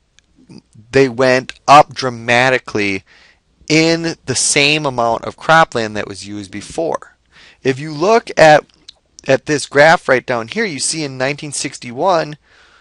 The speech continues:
we had four point five billions of hectares of land in production.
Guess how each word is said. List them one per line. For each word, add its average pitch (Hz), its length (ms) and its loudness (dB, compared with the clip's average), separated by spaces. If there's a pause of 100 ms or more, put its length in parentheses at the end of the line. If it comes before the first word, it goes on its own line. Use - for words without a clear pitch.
(260)
we 147 120 -2
had 139 200 6
four 160 280 0
point 139 260 -4
five 127 300 4
billions 123 320 -4
of 110 60 -12
hectares 120 440 0
of 101 180 -14 (880)
land 123 400 2
in 110 80 -8
production. 117 640 2